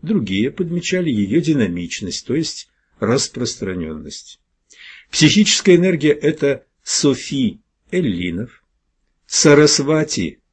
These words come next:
индусов, Дух Святой – христиан, Адонай и Митра – Израиля, Огонь Зараастра или древних персов,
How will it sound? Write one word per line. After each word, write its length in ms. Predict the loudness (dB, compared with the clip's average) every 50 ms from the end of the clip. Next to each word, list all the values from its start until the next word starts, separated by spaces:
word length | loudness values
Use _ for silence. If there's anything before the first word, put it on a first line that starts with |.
| _ _ _
индусов, 800 | -6 -4 -2 -2 -2 -4 -6 -6 -8 -10 -12 -12 -14 _ _ _ _ _ _ _ _ _ _ _ _ _ _ _ _ _ _ _ _ _ _ _
Дух 360 | -2 6 8 10 10 10 8 4
Святой – 720 | 0 0 0 -2 -2 -2 -2 -2 -2 -2 -4 -6 -10 _ _ _ _ _ _
христиан, 800 | _ -10 -6 -4 -2 -2 -2 -2 -4 -4 -2 -4 -4 -6 -8 -10 _ _ _ _ _ _ _ _ _ _ _ _ _ _ _ _ _ _ _ _ _ _ _ _
Адонай 800 | 0 2 4 6 8 8 8 8 6 4 4 4 2 2 -2 -6 _
и 140 | -2 0 4
Митра – 640 | 4 6 4 4 2 0 -4 -4 -4 -4 -6 -8 _ _ _ _ _ _ _ _
Израиля, 800 | -4 -2 -2 -2 -2 -2 -2 -2 -2 -2 -4 -4 -6 -6 -8 -12 _ _ _ _ _ _ _ _ _ _ _ _ _ _ _ _ _ _ _ _ _ _ _ _ _ _ _ _ _ _ _ _ 4
Огонь 560 | 6 6 6 6 6 6 8 8 6 4 2 -2
Зараастра 1040 | -2 2 6 6 6 6 6 2 0 -4 -6 -6 -8 -8 -8 -8 -10 -10 -10 _ _ _ _ _ _ _ _ _ _ _ _ _ _
или 160 | 2 4 4
древних 520 | 4 4 6 6 6 6 4 2 0 -2 -2
персов, 600 | -2 -2 -2 -2 -4 -8 -12 -12 -16 -18 _